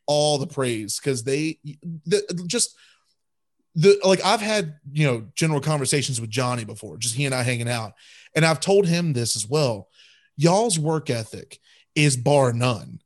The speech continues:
to anyone else. Like, y'all literally take every single note,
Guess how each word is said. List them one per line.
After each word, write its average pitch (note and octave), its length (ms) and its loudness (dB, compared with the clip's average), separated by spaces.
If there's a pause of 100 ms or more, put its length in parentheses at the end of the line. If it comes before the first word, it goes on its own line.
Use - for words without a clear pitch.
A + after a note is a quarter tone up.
(360)
to D#3 340 2 (320)
anyone F3 680 2
else. - 400 -8 (260)
Like, F3 320 0 (200)
y'all G3+ 720 0 (160)
literally D#3+ 880 -2 (180)
take D3 480 -4
every E3 520 0
single D3 760 2
note, C#3 560 0